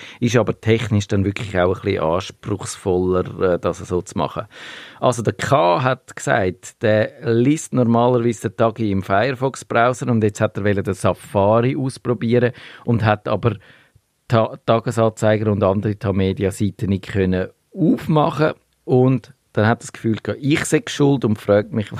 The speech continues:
<laughs> was ich angestellt habe. Ähm, ja, gibt's i-, ah, nein, er fragt eigentlich, welche Einstellung muss ich ändern? Also, Digi Chris, gibt's irgendeine Einstellung, die man kann ändern kann, wenn eine Webseite nicht angezeigt wird?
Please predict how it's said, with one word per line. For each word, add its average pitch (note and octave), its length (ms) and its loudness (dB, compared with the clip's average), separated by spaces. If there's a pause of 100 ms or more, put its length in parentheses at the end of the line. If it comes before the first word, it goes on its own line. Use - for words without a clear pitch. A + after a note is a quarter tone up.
(160)
<laughs> - 260 -8
was B2+ 220 -2
ich G2+ 140 -4
angestellt A2 580 0 (100)
habe. - 220 -2 (500)
Ähm, G2+ 380 2 (400)
ja, G#2+ 340 2 (280)
gibt's - 260 -6
i-, B2 260 0
ah, A#2+ 140 2
nein, B2 240 6
er A#2 80 0
fragt A#2+ 320 2
eigentlich, G#2+ 320 2
welche C3+ 420 2
Einstellung G#2+ 640 2
muss G2+ 200 2
ich F2 200 -14
ändern? F2 520 2
Also, E2+ 360 -4 (220)
Digi G#2+ 200 -2
Chris, - 320 -2
gibt's A#2 220 -4
irgendeine C#3+ 560 2
Einstellung, C3+ 480 0
die - 80 -8
man G#2+ 220 2
kann G2 180 -2
ändern B2+ 560 0
kann, - 0 -
wenn G#2+ 340 2
eine G2 140 -2
Webseite A2 580 -2
nicht G#2+ 220 0
angezeigt G#2 760 0
wird? - 340 -12